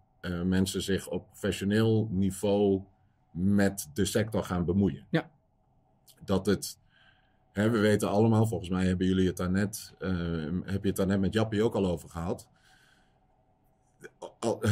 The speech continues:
Speaker 1: een, het zijn allemaal amateurorganisaties. En dat is prachtig en die doen de meest, meest fantastische dingen. Alleen het blijven mensen die, die gewoon gebonden zijn aan de vrije tijd die ze in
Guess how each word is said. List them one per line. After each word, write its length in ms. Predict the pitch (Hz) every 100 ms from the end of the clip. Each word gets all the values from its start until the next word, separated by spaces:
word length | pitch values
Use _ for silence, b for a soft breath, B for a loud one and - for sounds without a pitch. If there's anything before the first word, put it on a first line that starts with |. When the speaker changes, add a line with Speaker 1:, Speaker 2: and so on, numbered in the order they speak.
| 110
Speaker 1:
een, 260 | 113 110 107
het 180 | 110 110
zijn 180 | - 113
allemaal 260 | 107 147 123
amateurorganisaties. 1300 | 110 110 120 131 123 113 107 107 110 123 180 - _ _
En 380 | 98 98 95 -
dat 160 | 107 98
is 80 | -
prachtig 420 | 117 120 - 95
en 60 |
die 100 | 104 98
doen 160 | 107
de 60 | 104
meest, 320 | 104 104 107
meest 280 | - 110 117
fantastische 540 | 113 - 120 113 98 90
dingen. 440 | 110 135 202 208 b b b b b
Alleen 260 | - 110 107
het 140 | 101
blijven 420 | 90 113 135 151 113
mensen 380 | 117 131 117
die, 280 | 98 104 95 -
die 140 | 107
gewoon 260 | - 104 95
gebonden 460 | 90 113 147 151
zijn 360 | 101 95 92 95
aan 460 | 101 101 95 92 92 _ - 82
de 140 | 110
vrije 400 | 110 110 104 98
tijd 320 | 113 120 123
die 120 | 113
ze 280 | 101 107 92
in 440 | 98 107 104 95